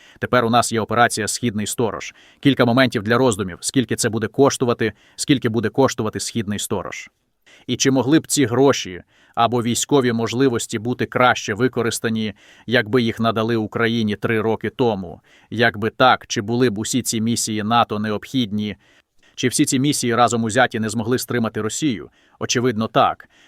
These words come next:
Але якщо ми просто будемо реагувати на цю останню російську провокацію чи випробування,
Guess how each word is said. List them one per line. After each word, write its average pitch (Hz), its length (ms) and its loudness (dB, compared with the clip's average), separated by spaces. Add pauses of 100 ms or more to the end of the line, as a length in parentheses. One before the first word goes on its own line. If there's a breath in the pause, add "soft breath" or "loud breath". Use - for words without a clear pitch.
Але 113 180 2
якщо 123 220 2
ми 127 80 2
просто 127 320 0
будемо 117 300 -2
реагувати 113 540 2
на 107 100 -4
цю 113 160 -4
останню 107 440 0
російську 110 420 -4
провокацію 107 680 0
чи - 120 -6
випробування, 110 760 0